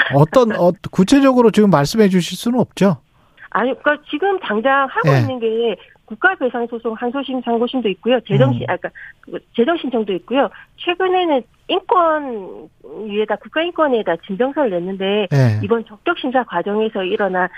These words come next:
Speaker 2: 내부 고발자에 대한 찍어내기를 위한 자의적인 인사평정 기준으로 바꾼다거나, 내지,
Speaker 1: 음.
Speaker 2: 어,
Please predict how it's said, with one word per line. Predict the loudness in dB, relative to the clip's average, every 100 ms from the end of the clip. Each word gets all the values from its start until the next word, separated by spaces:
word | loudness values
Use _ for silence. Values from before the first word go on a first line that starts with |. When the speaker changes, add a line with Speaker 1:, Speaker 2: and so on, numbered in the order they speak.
| -20 -10
Speaker 2:
내부 | -4 -2 0
고발자에 | -2 -2 -2 -4 -4
대한 | -4 -6 -4
찍어내기를 | 0 0 0 -4 -4 -4
위한 | -2 0 0 0 -6 _ -4
자의적인 | 0 0 0 -4 -4 -4
인사평정 | -2 -4 -2 -4 -2 -4 -4
기준으로 | -12 -6 -6 -6
바꾼다거나, | -8 -8 -4 -4 -2 -4 -2 2
내지, | 4
Speaker 1:
음. | 4 2 2 0 -2 -4 -6
Speaker 2:
어, | -4 -4